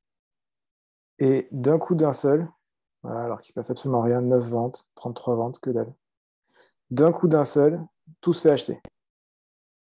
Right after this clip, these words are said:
Absolument tout se fait acheter. Donc là, en fait, c'est soit, euh, vous êtes dans les, euh, dans l'activité de la, de OpenSea, si vous allez là, et vous voyez qu'il se passe quelque chose. C'est en train de bouger, il y a des gens qui sont en train d'acheter.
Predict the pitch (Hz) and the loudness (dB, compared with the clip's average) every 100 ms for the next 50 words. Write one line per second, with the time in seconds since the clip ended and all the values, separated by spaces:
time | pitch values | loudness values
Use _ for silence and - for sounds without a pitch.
0 | - 131 160 156 156 - 143 120 - - | -12 -6 -2 -2 -2 0 0 0 -4 -20
1 | _ _ _ - - _ 143 143 175 170 | _ _ _ -20 -20 _ 2 4 4 4
2 | 147 - 190 170 - - 123 120 117 - | -2 -4 0 0 -2 -8 -8 -6 -6 -8
3 | - - 127 135 147 143 127 123 117 113 | -12 -18 -6 -2 -2 -2 -2 -2 -2 -6
4 | 110 110 120 127 - 139 139 135 120 110 | -8 -8 -8 -8 -12 -8 -4 -2 -2 -4
5 | 107 104 101 117 - - _ _ _ _ | -8 -10 -14 -20 -20 -20 _ _ _ _
6 | _ _ - 117 123 123 113 - 131 - | _ _ -8 0 2 2 0 -4 -12 -14
7 | _ _ - 117 113 110 107 135 - _ | _ _ -10 -4 -2 -2 -2 -4 -6 _
8 | _ _ _ _ _ _ _ _ _ _ | _ _ _ _ _ _ _ _ _ _
9 | 120 113 127 147 143 135 123 - 135 - | -6 0 2 2 0 -4 -4 -6 -6 -6
10 | 127 123 110 _ - _ _ _ _ _ | -10 -8 -8 _ -20 _ _ _ _ _
11 | _ _ - - 110 131 127 123 117 110 | _ _ -14 -8 -6 -4 -4 -2 -2 -4
12 | 110 110 127 - 120 123 120 - 117 | -6 -4 -6 -6 -8 -4 -6 -6 -16